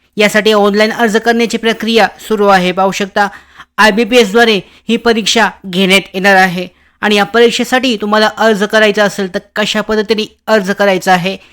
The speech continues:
याची आपण डिटेलमध्ये व्हिडिओ केलेली आहे,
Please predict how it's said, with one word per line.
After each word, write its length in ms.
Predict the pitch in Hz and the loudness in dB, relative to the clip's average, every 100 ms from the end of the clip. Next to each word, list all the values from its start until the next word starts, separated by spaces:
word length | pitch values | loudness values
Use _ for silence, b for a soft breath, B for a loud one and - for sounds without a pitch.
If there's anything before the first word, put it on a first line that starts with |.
| b b | b b
याची 460 | 226 208 202 240 202 b - | 0 2 0 -4 -6 b -4
आपण 260 | 214 226 | -2 0
डिटेलमध्ये 600 | 226 226 220 220 220 214 | 0 2 2 2 2 2
व्हिडिओ 300 | 190 208 208 | 0 0 0
केलेली 380 | 190 196 196 202 | 0 -2 -2 0
आहे, 280 | 190 180 | 0 -2